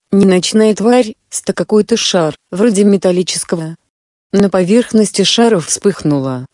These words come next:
зеленоватое сияние, и для Эда Макгрудера все исчезло. «Звездочка, звездочка», Тагабар Верф бесстрастно смотрел, как лейтенант Пельквеш вносит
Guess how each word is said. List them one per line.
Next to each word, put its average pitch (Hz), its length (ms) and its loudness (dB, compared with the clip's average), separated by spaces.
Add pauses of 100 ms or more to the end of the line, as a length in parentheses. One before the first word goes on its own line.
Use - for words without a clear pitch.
зеленоватое 190 760 2
сияние, 190 760 2 (220)
и 180 100 0
для 185 220 2
Эда 147 320 -2 (160)
Макгрудера 196 600 0
все 202 280 0
исчезло. 156 680 -2 (580)
«Звездочка, 185 720 0
звездочка», 175 880 -2 (200)
Тагабар 175 480 0
Верф 202 280 2
бесстрастно 180 640 0
смотрел, 190 680 0 (100)
как - 180 -6
лейтенант 196 640 2
Пельквеш 208 640 0
вносит 156 600 -2